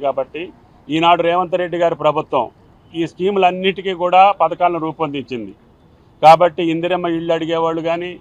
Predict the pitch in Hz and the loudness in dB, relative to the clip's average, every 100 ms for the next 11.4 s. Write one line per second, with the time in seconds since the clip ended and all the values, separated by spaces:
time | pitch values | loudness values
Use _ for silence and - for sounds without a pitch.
0 | _ _ _ 117 151 180 175 175 170 170 | _ _ _ 2 4 4 2 0 -4 -6
1 | 165 156 160 151 151 156 151 139 147 143 | -8 -8 -2 -2 2 2 2 0 -4 -8
2 | 151 156 156 160 175 - _ _ _ 135 | -4 0 0 -2 -10 -16 _ _ _ -2
3 | 156 185 185 180 180 170 170 165 175 175 | 0 0 -2 -2 0 0 0 -6 -6 -8
4 | 156 160 175 170 170 175 180 180 175 _ | -8 -4 -2 -2 -6 -8 -8 -12 -12 _
5 | _ _ _ 143 160 180 165 175 165 175 | _ _ _ -8 -6 -6 0 0 0 -4
6 | 160 170 170 170 170 175 180 - _ _ | -4 -4 -6 -6 -8 -10 -12 -14 _ _
7 | _ - 196 226 190 196 185 - 139 98 | _ -4 -2 0 2 2 2 -2 -4 -4
8 | - _ _ _ _ 156 185 208 208 175 | -8 _ _ _ _ 4 6 4 -4 -4
9 | 190 196 180 165 185 180 180 170 _ _ | -2 -2 -2 4 4 6 2 -2 _ _
10 | 135 156 185 180 170 160 165 175 160 156 | 0 0 2 2 4 6 4 4 0 0
11 | 156 147 180 | 0 -2 -6